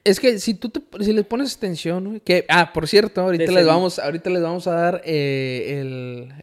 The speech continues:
Speaker 2: Los
Speaker 1: eh,
Speaker 2: horóscopos.
Speaker 1: los horóscopos del zodiaco.
Speaker 2: Pa' que si no, si
Speaker 1: Este
Speaker 2: es una pendejada,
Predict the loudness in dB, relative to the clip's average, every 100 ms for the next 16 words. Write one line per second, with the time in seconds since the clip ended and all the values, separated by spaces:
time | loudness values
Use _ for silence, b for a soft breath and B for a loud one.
0 | -10 -6 0 -2 -2 -6 -4 0 0 -2
1 | -8 -12 -18 -18 -20 -20 -12 -12 -8 -8
2 | -8 -10 -12 -16 -16 -12 -12 -12 -12 -12
3 | -10 -4 0 0 -2 -6 -8 -4 -4 -6
4 | -12 -20 -20 -14 -14 -12 -14 -12 -14